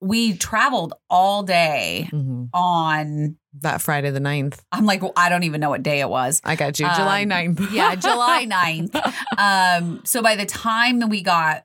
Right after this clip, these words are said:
Speaker 1: through the airport with
Speaker 2: Mm-hmm.
Speaker 1: five people, we got the car, which that was stupid. We should have just gone with the bigger car.
Speaker 2: Fuck the car.
Speaker 1: Um,
Speaker 2: No,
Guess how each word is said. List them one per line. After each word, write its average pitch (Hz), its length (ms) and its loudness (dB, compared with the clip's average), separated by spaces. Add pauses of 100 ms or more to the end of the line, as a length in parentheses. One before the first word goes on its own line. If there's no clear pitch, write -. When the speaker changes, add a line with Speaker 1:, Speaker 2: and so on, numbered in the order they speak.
Speaker 1:
through 240 340 -2
the 254 140 -2
airport 175 500 0
with 170 120 -2
Speaker 2:
Mm-hmm. 135 80 -2
Speaker 1:
five 156 320 0
people, 151 680 -2 (360)
we 170 360 0 (160)
got 180 320 0
the 208 80 -10
car, 151 840 0
which 170 680 -2 (1000)
that 175 200 2
was 156 140 -2
stupid. 156 440 -2
We 156 100 0
should 175 180 -2
have 170 80 0
just 156 220 0
gone 151 240 0
with 151 140 -4
the - 40 -4
bigger 147 260 -2
car. 139 500 -2 (200)
Speaker 2:
Fuck - 160 -10
the - 80 -14
car. - 360 -8 (120)
Speaker 1:
Um, 160 760 0 (200)
Speaker 2:
No, 254 260 -2